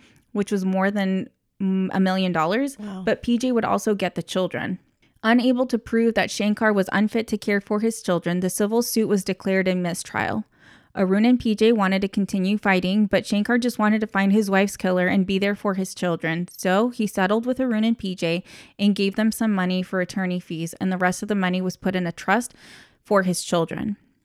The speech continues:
Speaker 1: So he still ended up having to, like, give them money.
Speaker 2: That's
Speaker 1: Like,
Speaker 2: crazy.
Speaker 1: it's just, yeah, it is crazy.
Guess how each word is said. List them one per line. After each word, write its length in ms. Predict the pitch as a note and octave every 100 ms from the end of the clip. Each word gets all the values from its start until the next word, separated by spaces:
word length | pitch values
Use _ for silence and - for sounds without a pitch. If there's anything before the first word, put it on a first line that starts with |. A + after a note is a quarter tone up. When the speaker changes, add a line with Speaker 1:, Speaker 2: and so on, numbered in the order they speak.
| _ _ _
Speaker 1:
So 120 | - A#3
he 140 | B3+
still 280 | C4+ D4 D4+
ended 160 | C#4 A3+
up 100 | -
having 280 | G3 G#3 F#3
to, 80 |
like, 180 | E3+ D#3+
give 200 | - F#3
them 120 | F#3
money. 400 | E3 F3 E3 D3+ E3+ - -
Speaker 2:
That's 100 | G#3
Speaker 1:
Like, 140 | F#3 E3+
Speaker 2:
crazy. 160 | E3 C#4
Speaker 1:
it's 120 | C#4+
just, 280 | A#3+ - - - - -
yeah, 240 | F#3+ G3
it 100 | E3
is 180 | F3+ F3
crazy. 400 | - E3 E3+ E3+